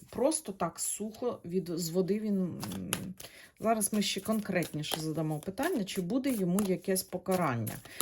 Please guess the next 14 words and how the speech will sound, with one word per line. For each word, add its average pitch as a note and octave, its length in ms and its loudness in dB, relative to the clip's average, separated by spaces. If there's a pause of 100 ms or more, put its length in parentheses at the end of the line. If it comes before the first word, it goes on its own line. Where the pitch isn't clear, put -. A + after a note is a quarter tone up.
(140)
Це D#4 260 8
показало C4+ 680 6
нам A#3 240 4
процес, G#3+ 560 4
як B3 260 0
це A#3 100 0
буде G3+ 220 0
відбуватися, G#3 680 2
що G3 220 -2
людина F#3+ 380 4
буде, F3 400 2 (420)
ем, D#3 800 2 (840)
намагатися A3+ 680 6
хитрощами C#4 1000 4